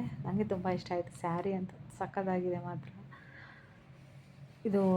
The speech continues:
just ಏನಪ್ಪ ಅಂದರೆ ನಮ್ಮ ಟೈಲರ್ ಅಂತೂ ತುಂಬಾ ಚೆನ್ನಾಗಿ ಬೇಗ ಹೊಲ್ಕೊಟ್ರು ಅಂತಲೇ ಹೇಳ್ಬೋದು. ಆ, ಬೇಗ ಅಂದರೆ ಬೇಗ ಅಂತಲೇ ಹೇಳ್ಬೋದು. So ನೋಡಿದ್ರಲ್ಲ,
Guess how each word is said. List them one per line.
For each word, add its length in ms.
just 440
ಏನಪ್ಪ 460
ಅಂದರೆ 340
ನಮ್ಮ 180
ಟೈಲರ್ 340
ಅಂತೂ 200
ತುಂಬಾ 380
ಚೆನ್ನಾಗಿ 500
ಬೇಗ 360
ಹೊಲ್ಕೊಟ್ರು 640
ಅಂತಲೇ 360
ಹೇಳ್ಬೋದು. 720
ಆ, 220
ಬೇಗ 400
ಅಂದರೆ 300
ಬೇಗ 240
ಅಂತಲೇ 380
ಹೇಳ್ಬೋದು. 460
So 140
ನೋಡಿದ್ರಲ್ಲ, 460